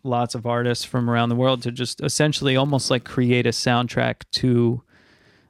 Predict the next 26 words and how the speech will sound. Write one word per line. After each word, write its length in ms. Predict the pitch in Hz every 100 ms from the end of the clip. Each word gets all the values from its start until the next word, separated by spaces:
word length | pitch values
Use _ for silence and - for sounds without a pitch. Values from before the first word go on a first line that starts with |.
| -
the 120 | 127
journalism. 720 | 117 123 127 123 135 151 165 - _ _ _ _ _ _ _ _ -
So 180 | - 135
I 100 | 123
made 200 | 127 123
a 60 | 123
little 260 | 123 120
E 140 | 135 120
P, 480 | - 123 117 120 _ _ - - - _ _
uh, 280 | 151 117 117
and 100 | 135
that 80 | 147
was 120 | 170
a 40 | 139
fun 240 | 143 131
project. 580 | 117 120 127 113 104 _
That 120 | 120
was, 340 | 117 117 - - _ -
um, 420 | 131 127 135 131 - _ _ _ -
you 100 | 123
know, 160 | 113
just 220 | 117 113
made 240 | 127 117 117
at 100 | 117
home. 680 | 113 117 117 120 131 139 - 147 _ _
Um, 720 | - 135 131 147 151 151 143